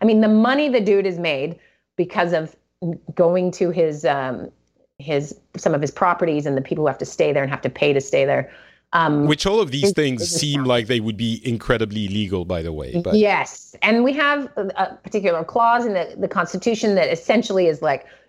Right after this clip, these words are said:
Speaker 1: no one should ever benefit from being an elected leader.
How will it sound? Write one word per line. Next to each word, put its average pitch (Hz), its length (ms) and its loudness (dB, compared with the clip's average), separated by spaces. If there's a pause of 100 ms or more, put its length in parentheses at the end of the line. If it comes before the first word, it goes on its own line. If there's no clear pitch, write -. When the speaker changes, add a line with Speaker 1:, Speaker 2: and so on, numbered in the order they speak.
Speaker 1:
no 214 200 4
one 226 340 2
should 190 200 -2
ever 190 260 2
benefit 196 600 -2 (280)
from 175 180 0
being 175 320 -2 (280)
an 170 120 0
elected 160 480 0
leader. 151 640 0